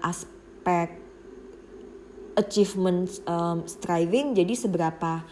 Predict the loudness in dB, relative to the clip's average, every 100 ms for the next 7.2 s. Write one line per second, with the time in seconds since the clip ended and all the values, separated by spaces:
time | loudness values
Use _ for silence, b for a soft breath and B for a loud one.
0 | B B B -20 -20 -16 -2 2 4 4
1 | 4 -2 -2 -4 -4 -2 0 0 -2 0
2 | 0 0 -2 0 -2 -2 -2 0 0 2
3 | 2 2 2 2 2 2 B B B -12
4 | -6 -4 -4 -4 -4 2 2 2 0 -2
5 | 2 0 2 0 -2 -2 -2 0 2 2
6 | 2 -2 -2 -4 -4 -2 -4 -4 -6 -4
7 | -2